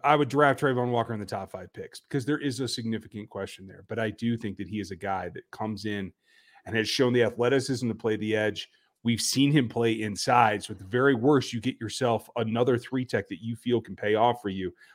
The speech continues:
I'd like to see them go in the teens if he falls that far.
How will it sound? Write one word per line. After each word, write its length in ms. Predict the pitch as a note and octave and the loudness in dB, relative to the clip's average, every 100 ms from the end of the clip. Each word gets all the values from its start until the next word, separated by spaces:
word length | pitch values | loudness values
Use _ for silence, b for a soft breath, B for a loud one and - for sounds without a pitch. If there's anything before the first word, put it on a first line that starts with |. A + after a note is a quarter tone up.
| b _ | b _
I'd 180 | C3 D3+ | 6 8
like 180 | D3+ B2+ | 6 4
to 80 | A#2+ | 0
see 100 | D3 | 2
them 160 | C3 A#2+ | 2 2
go 160 | B2 | 2
in 80 | A#2+ | 2
the 80 | G#2+ | -2
teens 340 | - C3+ B2 | -2 -2 -2
if 120 | G#2+ | -4
he 100 | - | -8
falls 420 | A2 - A#2 C3 G#2+ | -8 -2 4 4 2
that 200 | G#2+ F#2 | -4 -4
far. 300 | G2+ G2+ | -4 -4